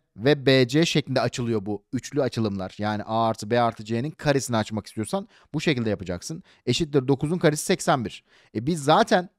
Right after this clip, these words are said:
bak şimdi, biz zaten iki parantezinde A B, A C ve B C'nin toplamının otuz iki olduğunu bilmiyor muyuz? Biliyoruz. O zaman şuraya ben otuz iki yazınca otuz ikiyi karşıya negatif olarak yollarsan A kare artı B kare artı C kare eşittir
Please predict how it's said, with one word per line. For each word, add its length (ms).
bak 200
şimdi, 300
biz 200
zaten 360
iki 180
parantezinde 640
A 280
B, 160
A 320
C 220
ve 160
B 180
C'nin 320
toplamının 580
otuz 280
iki 140
olduğunu 280
bilmiyor 240
muyuz? 340
Biliyoruz. 440
O 80
zaman 160
şuraya 320
ben 160
otuz 260
iki 160
yazınca 420
otuz 260
ikiyi 220
karşıya 400
negatif 420
olarak 300
yollarsan 520
A 80
kare 220
artı 340
B 220
kare 200
artı 360
C 180
kare 360
eşittir 460